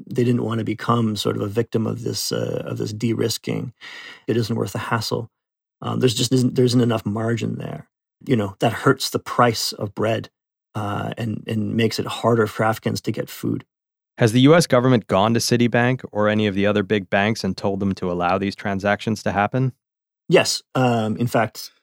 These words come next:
Speaker 1: at one point last year, um, the United States sent instructions to embassies, uh, all around the region, um, asking diplomats to go out and have conversations with bankers and try to deconflict this. But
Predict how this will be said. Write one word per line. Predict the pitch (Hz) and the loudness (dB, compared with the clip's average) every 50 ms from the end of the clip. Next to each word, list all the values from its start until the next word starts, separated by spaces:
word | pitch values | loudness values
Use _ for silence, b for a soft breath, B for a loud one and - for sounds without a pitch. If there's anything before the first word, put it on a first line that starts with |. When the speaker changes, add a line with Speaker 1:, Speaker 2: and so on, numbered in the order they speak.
| _ _ - | _ _ 2
Speaker 1:
at | 131 | 4
one | 131 127 123 | 6 6 6
point | - 135 120 - - | 6 4 2 2 2
last | 120 110 104 - - - | -2 -2 -2 -2 4 6
year, | 175 180 170 160 147 135 - - | 8 8 10 10 8 8 6 6
um, | - 123 113 117 110 107 107 107 110 - - - - | 4 2 2 2 0 0 0 -2 -2 -4 -6 -8 -2
the | 160 139 | 0 2
United | 127 123 120 113 | 2 4 2 2
States | - - - 127 123 113 - - | 0 0 2 2 2 2 0 -4
sent | - - 127 110 110 113 - | 0 0 2 0 0 -4 -6
instructions | - 143 123 - - 123 - - - 123 113 110 - | -4 -4 -2 0 0 -2 -2 -2 -2 0 0 -2 -2
to | - - 120 113 113 107 | 0 0 0 0 2 2
embassies, | 113 127 117 113 - - 120 110 107 107 - - - - - - - | 2 2 2 2 0 0 0 -2 -2 -2 -2 -2 -2 -4 -6 -6 -6
uh, | - 120 113 113 110 | -4 -4 -4 -4 -4
all | - 117 120 117 113 | -2 0 2 2 2
around | 113 113 113 113 | 2 2 2 2
the | 113 117 | 4 6
region, | 147 156 131 117 110 104 104 - | 6 6 6 4 0 -2 -6 -8
um, | - - 113 113 113 117 120 117 - - | -8 -6 -6 -6 -6 -6 -8 -8 -6 -4
asking | - 131 123 117 - - 117 113 110 | -2 -2 -2 -2 -4 -4 -4 -2 -2
diplomats | 123 117 - 127 117 113 117 - - | -2 -2 -2 -4 -4 -4 -4 -8 -8
to | - 139 | -10 -6
go | 120 117 110 113 | -4 -2 -2 -2
out | 113 113 - | -2 -4 -4
and | - 120 | -6 -6
have | 104 110 104 | -6 -8 -8
conversations | - - 117 113 110 - - 117 113 - - 123 117 117 - | -6 -6 -6 -6 -4 -4 -4 -4 -4 -4 -4 -6 -6 -6 -6
with | - - 104 - | -8 -10 -8 -8
bankers | - 117 113 117 110 - - - - - - - - _ | -8 -8 -8 -8 -8 -8 -8 -8 -8 -8 -8 -10 -10 _
and | - 113 107 110 113 117 120 120 120 | -10 -8 -8 -8 -8 -8 -10 -10 -12
try | - - - 123 113 107 | -10 -6 -4 -4 -2 -2
to | 110 117 113 117 117 | -4 -4 -4 -4 -6
deconflict | 110 - 123 113 - 110 107 - - 120 123 - _ | -6 -6 -8 -6 -6 -10 -10 -6 -4 -4 -6 -6 _
this. | - - - - - - | -10 -10 -10 -10 -12 -10
But | _ - 117 113 - | _ -4 -4 -4 -6